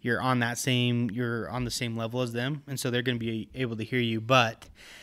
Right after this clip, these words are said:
um, my experience with bear hunting in a tree stand, um,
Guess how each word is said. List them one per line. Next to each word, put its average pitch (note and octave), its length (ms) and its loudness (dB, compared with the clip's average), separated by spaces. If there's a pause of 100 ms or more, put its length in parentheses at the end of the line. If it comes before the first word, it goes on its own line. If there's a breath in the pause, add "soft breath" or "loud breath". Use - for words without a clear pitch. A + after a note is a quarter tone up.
(220 loud breath)
um, A2 360 2
my B2+ 180 4
experience B2 680 0
with A#2+ 460 2 (680)
bear D#3 180 10
hunting C3+ 400 6
in B2+ 100 6
a A2+ 80 2
tree E3 220 2
stand, A#2 420 -2 (520 soft breath)
um, A2+ 580 2